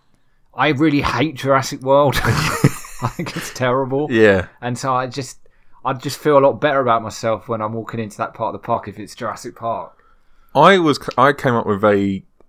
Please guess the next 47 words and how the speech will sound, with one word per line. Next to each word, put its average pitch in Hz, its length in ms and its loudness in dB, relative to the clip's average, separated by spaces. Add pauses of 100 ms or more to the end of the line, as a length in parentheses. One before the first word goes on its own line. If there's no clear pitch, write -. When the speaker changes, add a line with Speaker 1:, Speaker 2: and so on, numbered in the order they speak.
(280)
Speaker 2:
kind 107 260 0
of 98 160 -4 (120)
Speaker 1:
And 147 120 -4
also, 123 420 0
sorry, 104 360 -2 (160)
Jurassic - 340 -2
World, 123 400 2
if 104 120 -12
they 104 240 -4
think, 113 400 -10
if - 60 -20
they 113 80 -10
did 110 180 -8
that 107 120 -6
at 104 60 -10
the 104 80 -10
new 147 160 -6
park, 87 400 -10
that 107 100 -10
would 101 80 -2
Speaker 2:
Yeah. 98 80 0
Speaker 1:
give 101 140 -8
them 104 100 -14
the 104 80 -14
opportunity 104 420 -16
to 104 200 -14 (180)
dedicate 110 340 -6
a - 40 -6
lot 107 100 -6
more 101 100 -14
space 113 380 -6
to 104 140 -8
it, 95 80 -8
and 101 80 -10
at 101 80 -14
least 113 240 -12
then 107 240 -8
they've 104 180 -14
got 113 320 -4 (180)
a - 60 -20
point 113 240 -8
of 101 100 -12
reference, 95 540 -10
'cause 104 160 -16
obviously 95 300 -16
Jurassic 101 280 -14
World 95 360 -12